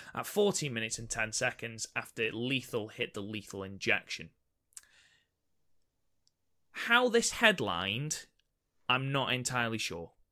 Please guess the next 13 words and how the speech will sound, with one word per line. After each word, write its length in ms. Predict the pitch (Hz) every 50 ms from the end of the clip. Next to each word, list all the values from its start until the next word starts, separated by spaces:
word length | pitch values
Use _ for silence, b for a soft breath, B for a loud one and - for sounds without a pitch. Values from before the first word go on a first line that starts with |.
| _ _ _ _ _ -
I 80 | 117 131
know 160 | 165 196 196
T 220 | - - 220 208
K 220 | 196 - 185 170 165
Orion 460 | 160 151 151 151 151 151 143 139 143
was 140 | 147 139 -
going 280 | - 135 131 131 127 123
against 340 | 120 123 120 113 - -
Jay 140 | - 123 120
Lethal 280 | 117 120 117 113 113 98 95
on 80 | 95 92
night 240 | 92 92 90 -
two, 260 | - - - 90 87